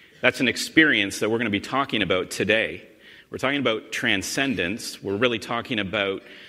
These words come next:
uh, God's omnipotence, God's transcendence, and we're gonna touch a little bit on next chapter, chapter fourteen, omnipresence. And, and having said all three of those words in a row here, this is how I'm gonna proceed today.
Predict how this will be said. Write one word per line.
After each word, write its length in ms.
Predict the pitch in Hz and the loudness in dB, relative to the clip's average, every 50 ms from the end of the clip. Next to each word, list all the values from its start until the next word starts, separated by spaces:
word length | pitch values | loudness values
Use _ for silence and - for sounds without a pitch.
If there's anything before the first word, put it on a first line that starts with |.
| - - - | -20 -16 -8
uh, 400 | 90 87 87 87 - - 107 85 | -6 -4 -4 -4 -4 -6 -8 -8
God's 360 | 82 - 113 101 104 101 87 | -6 -4 -4 -4 -4 -4 -6
omnipotence, 1040 | 107 90 85 87 92 107 117 - - 120 - - 123 117 120 117 - - - - - - - _ _ _ _ - - | -6 -6 -6 -4 0 0 0 0 0 -4 0 0 0 0 0 -4 -6 -10 -12 -12 -14 -18 -20 _ _ _ _ -12 -4
God's 300 | 98 92 87 90 87 - | -2 -2 -2 -2 -4 -6
transcendence, 1040 | - - 117 - 90 90 - - - 131 131 139 131 101 101 95 95 95 - - 101 | -2 0 0 0 0 0 -4 -2 0 2 2 2 2 2 2 2 0 -2 -4 -4 -4
and 260 | 87 87 90 87 87 - - | -4 -6 -8 -10 -12 -12 -8
we're 120 | 101 98 | -6 -2
gonna 160 | 92 101 90 | -2 -2 -2
touch 260 | 90 - - 110 - - | -2 -6 -6 -6 -4 -2
a 40 | |
little 200 | 101 104 123 139 | 0 0 0 0
bit 300 | 120 98 95 92 - - | 0 0 -2 -2 -2 -6
on 260 | 98 90 87 90 92 98 - - _ _ _ _ _ _ _ _ _ _ _ _ _ - | -8 -6 -6 -6 -8 -12 -16 -20 _ _ _ _ _ _ _ _ _ _ _ _ _ -4
next 260 | - 104 117 - - | 0 0 0 0 -2
chapter, 500 | - - 104 98 92 - - 101 95 92 82 - - | -2 -2 -2 -2 -2 -2 -2 -2 -2 -2 -4 -8 -10
chapter 260 | - - 104 92 - 98 | -6 -6 -4 -4 -6 -8
fourteen, 540 | - - 90 85 - - 127 117 104 95 - - - 107 | -6 -4 -6 -6 -4 -4 -4 -2 -2 -4 -6 -10 -10 -8
omnipresence. 960 | 104 104 104 90 85 - - - 131 131 101 95 85 82 - - - - - _ _ _ _ _ _ _ - - - - - - - _ _ _ | -8 -6 -6 -6 -8 -8 -4 -2 -2 -2 -2 -6 -12 -12 -14 -16 -18 -18 -18 _ _ _ _ _ _ _ -20 -20 -20 -20 -20 -20 -20 _ _ _
And, 380 | - 104 104 107 104 104 104 - | 0 2 4 4 4 2 0 0
and 140 | - 113 107 | 0 0 2
having 240 | 120 139 131 127 120 | 4 2 2 2 0
said 460 | 110 - - 165 170 165 147 127 92 | -2 2 2 2 4 2 0 -2 -2
all 180 | 87 139 139 127 | -2 -2 -2 -2
three 280 | - - 143 147 147 | -2 0 2 2 2
of 100 | 135 113 | 2 2
those 240 | 107 113 107 101 98 | 0 0 0 0 0
words 260 | 110 120 120 117 95 | 0 0 0 0 -2
in 80 | 117 101 | -2 -2
a 60 | 95 95 | 0 2
row 240 | 107 131 147 156 | 2 2 2 0
here, 400 | 151 - 101 92 90 92 104 104 - - - - - - - _ _ _ | -2 0 0 2 2 2 0 -2 -8 -16 -20 -20 -20 -20 -20 _ _ _
this 300 | - 113 104 135 151 - | -10 -4 0 0 2 2
is 80 | 147 113 | 0 0
how 120 | 135 135 | 0 0
I'm 120 | 123 113 107 | 0 0 0
gonna 160 | 117 107 101 | 0 -2 -2
proceed 420 | - - 107 - 139 139 139 - | -2 -2 -4 0 2 2 2 2
today. 360 | - 120 98 90 80 76 - | -2 -2 -2 -2 -2 -4 -8